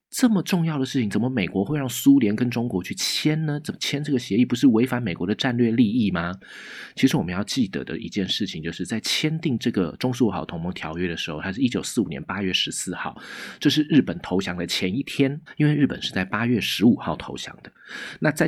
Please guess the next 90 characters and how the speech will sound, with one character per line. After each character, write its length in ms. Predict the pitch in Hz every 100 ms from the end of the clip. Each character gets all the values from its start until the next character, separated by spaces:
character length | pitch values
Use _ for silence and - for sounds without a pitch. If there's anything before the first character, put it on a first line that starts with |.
| -
这 140 | 254
个 140 | 202 -
时 160 | -
候 100 | -
的 100 | 92
美 280 | 85 80 65
国， 240 | - 76
他 120 | 80 110
还 140 | -
是 140 | - -
抱 180 | 123 85
着 160 | 85 87
一 60 |
种， 200 | 95 87 -
啊， 80 |
不 120 | - 123
管 200 | - -
怎 120 | -
么 60 |
样， 120 | 92 107
就 120 | 123
是 60 |
让 100 | 120
苏 200 | 113 -
联 120 | 107 95
赶 100 | -
快 100 | 120
参 280 | - - 135
战 200 | 160 127
啦 180 | 95 82
的 100 | 85
那 100 | 87
种 160 | 113 -
心 240 | - 87
态 240 | 92 - - -
的。 80 | - _ _ - - -
而 60 | 165
且 160 | -
呢， 140 | 92 95
这 160 | -
个 80 | -
条 200 | - 85
约 140 | 95
其 160 | 95 92
实 80 | 104
也 80 | -
符 300 | - 82 107
合 240 | - 78
了 100 | 76
在 140 | 90
之 260 | 90 - 143
前 300 | - - 78
的 120 | 80
雅 160 | 76 87
尔 120 | 107
达 180 | - -
协 240 | - -
议 80 | 87
的 120 | 90
内 240 | 87 135 92 -
容， 160 | - - - -
所 120 | 185
以 40 |
在 120 | 180
签 320 | 160 - 170 175
订 220 | 180 120
中 180 | 147 151
苏 200 | 143 120
友 80 |
好 160 | 90 71
同 180 | - 85
盟 100 | 87
条 220 | 90 80
约 140 | 87
的 80 | 87
时 160 | - -
候， 60 |
其 120 | - 101
实 60 |
美 160 | 101 -
国 120 | -
是 120 | 98
支 260 | 95 - 156
持 240 | 165 -
这 100 | 73
个 60 | 85
条 260 | - -
约 200 | 69 71
的 100 | -
哦。 140 | -